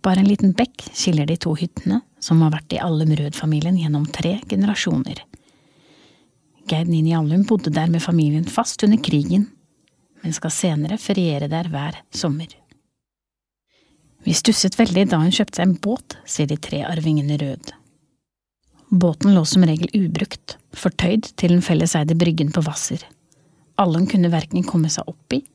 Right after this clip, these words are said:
eller kjøre båten alene, så følge av leddgikten,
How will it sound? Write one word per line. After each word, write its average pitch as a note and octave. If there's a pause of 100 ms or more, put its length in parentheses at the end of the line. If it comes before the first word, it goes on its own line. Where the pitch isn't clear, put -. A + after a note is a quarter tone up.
(240)
eller F3+
kjøre G3
båten E3+
alene, F3 (180)
så -
følge D#3
av E3
leddgikten, D#3